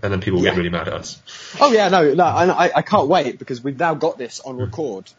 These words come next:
Speaker 2: like, on recording. So we
Speaker 1: Yeah.
Speaker 2: like, and there's gonna be a, a certain group of people who will say, "Oh, you're, you're haters, you're just coming up with excuses before they've even fought."
Speaker 1: Mm.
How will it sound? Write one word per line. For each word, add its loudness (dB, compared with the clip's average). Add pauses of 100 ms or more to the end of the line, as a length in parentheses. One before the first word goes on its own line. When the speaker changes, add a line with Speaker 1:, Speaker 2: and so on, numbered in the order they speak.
Speaker 2:
like, -8
on -10
recording. -8
So -8 (360)
we -2
Speaker 1:
Yeah. 2
Speaker 2:
like, -2 (260)
and -16 (180)
there's -6
gonna 0
be -2
a, -6
a -12
certain -8 (1080)
group -4
of -8
people -6
who -4
will -6
say, -10
"Oh, -2
you're, -6
you're -12
haters, -10 (280)
you're 2
just -6
coming 0
up -2
with -4
excuses -2
before -4
they've 2
even -6
fought." -2
Speaker 1:
Mm. -20